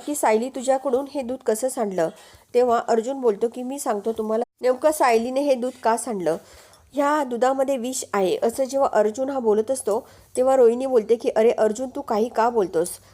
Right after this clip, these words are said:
आता सायली लगेच या रोहिणीकडे बघते. "अरे, हे असं काहीतरी बोलून तुमच्याच घरातील वातावरण तू का खराब करतोस?" असं रोहिणी ही अर्जुनला बोलते. तेव्हा मात्र इकडे अद्वैत बोलतो की, "आत्या, तो कारणाशिवाय बोलत नाहीये."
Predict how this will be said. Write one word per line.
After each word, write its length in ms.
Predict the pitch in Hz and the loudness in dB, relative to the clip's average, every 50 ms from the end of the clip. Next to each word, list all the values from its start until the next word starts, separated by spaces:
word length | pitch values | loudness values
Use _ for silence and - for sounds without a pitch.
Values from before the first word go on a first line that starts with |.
| - - - | -20 -10 -10
आता 200 | - 208 233 254 | -6 -4 -2 -2
सायली 420 | 247 - 240 220 220 226 247 254 | 0 0 2 2 2 0 0 -2
लगेच 300 | 262 269 277 285 269 - | -2 -2 -2 -4 -4 -2
या 200 | 262 220 226 247 - - | -2 0 0 -2 -4 -4
रोहिणीकडे 480 | 220 220 214 220 220 220 226 226 240 | -2 -2 -2 -2 -2 -4 -4 -2 -4
बघते. 440 | 240 208 208 196 - - 170 160 165 - - - - - - - - - - | -2 -2 -4 -8 -6 -6 -6 -6 -6 -10 -18 -20 -20 -20 -20 -20 -20 -10 -2
"अरे, 240 | - 214 214 226 262 294 - - - - - - - | 0 2 2 2 0 -2 -4 -12 -20 -20 -20 -12 -8
हे 220 | 254 277 302 294 - - | -4 -2 -2 -2 0 0
असं 380 | 240 254 - - 233 240 269 330 - - - - - - - | -2 -2 2 2 2 2 2 0 -4 -12 -20 -20 -16 -4 0
काहीतरी 640 | 269 240 240 277 269 - 302 311 320 320 311 - - - 226 | 2 2 2 2 2 0 0 0 0 0 -2 -4 -6 -8 -4
बोलून 440 | 233 240 247 247 240 262 285 285 | 2 2 4 4 4 2 0 -2
तुमच्याच 440 | 277 - 262 247 240 - 302 302 277 | -6 -8 -10 -8 -2 0 0 0 0
घरातील 340 | 262 302 294 294 294 285 285 | -2 -2 -2 -2 -4 -4 -2
वातावरण 480 | 277 240 208 208 - 233 247 277 285 262 - | 2 2 2 2 2 -2 -2 -2 -4 -6 -8
तू 40 | 277 | -12
का 240 | 262 - 233 233 254 - | -6 -2 -2 -2 -2 -4
खराब 180 | - 277 269 - - - | -6 -8 -8 -6 -2 -4
करतोस?" 320 | 202 190 - 190 202 - - | -4 -2 -2 -6 -6 -4 -6
असं 200 | 233 - 262 247 | -6 -2 0 2
रोहिणी 300 | 240 220 208 214 226 247 | 4 4 2 2 0 -6
ही 200 | 254 247 254 - - | -8 -8 -10 -8 -4
अर्जुनला 420 | 190 196 190 196 214 214 220 220 220 | -4 -4 -2 -4 -6 -4 -4 -4 -4
बोलते. 400 | 208 196 175 175 - 165 175 - - - - - - - - - - - - - | -4 -4 -6 -4 -6 -6 -6 -8 -14 -20 -20 -20 -20 -20 -20 -20 -20 -12 0 2
तेव्हा 220 | 262 254 269 277 | 4 4 4 2
मात्र 240 | 285 311 302 320 302 | 2 0 0 0 -2
इकडे 300 | 311 302 - 254 254 247 - | -2 -2 0 0 0 2 2
अद्वैत 280 | 233 240 226 247 269 277 | 0 0 2 2 0 0
बोलतो 300 | 254 247 220 202 - 247 - | 2 0 0 2 0 -4 -2
की, 80 | - - | -2 -4
"आत्या, 400 | - - 208 208 - - 262 269 | -2 -2 -2 -2 -2 -4 -4 -4
तो 160 | 269 277 277 | -2 -4 -4
कारणाशिवाय 600 | 277 233 214 208 208 226 240 - - 262 254 247 | 0 0 0 2 2 0 -2 -2 0 0 0 0
बोलत 300 | 220 214 202 208 220 226 | 0 0 -2 -2 -4 -2
नाहीये." 440 | 233 202 196 214 220 196 165 151 | -2 -2 -2 0 -2 -4 -4 -6